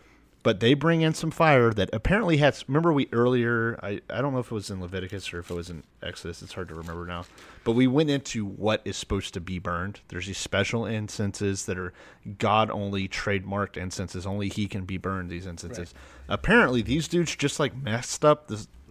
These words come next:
Speaker 1: the
Speaker 2: <laughs>
Speaker 1: eleven herbs and spices,
Speaker 2: <laughs> Yeah.
Speaker 1: right?
Speaker 2: Yeah.
Speaker 1: And that, and for that,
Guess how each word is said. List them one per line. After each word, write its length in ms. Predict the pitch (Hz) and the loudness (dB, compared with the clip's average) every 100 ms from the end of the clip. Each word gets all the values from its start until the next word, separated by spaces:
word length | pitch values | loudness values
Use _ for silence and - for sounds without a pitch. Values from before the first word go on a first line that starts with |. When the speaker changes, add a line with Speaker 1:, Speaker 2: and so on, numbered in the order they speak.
| 135 | -2
Speaker 1:
the 440 | 185 160 104 95 90 - - | 2 2 4 2 0 -10 -20
Speaker 2:
<laughs> 260 | - - - | -20 -12 -2
Speaker 1:
eleven 340 | 107 123 131 | 8 10 10
herbs 260 | 131 135 - | 8 6 4
and 80 | 104 | 0
spices, 680 | - 147 127 101 107 - - | 6 6 6 2 2 0 0
Speaker 2:
<laughs> 180 | 160 156 | -2 0
Yeah. 120 | 139 - - | 0 0 2
Speaker 1:
right? 300 | 104 107 113 - 151 | 4 6 4 -2 0
Speaker 2:
Yeah. 160 | 143 - _ _ - | 0 -2 _ _ 2
Speaker 1:
And 400 | 117 113 98 - | 4 4 0 -2
that, 200 | - 120 - | 0 0 0
and 220 | 120 110 | 0 0
for 320 | - 156 226 | 4 4 6
that, 380 | 135 92 90 - | 2 2 0 -2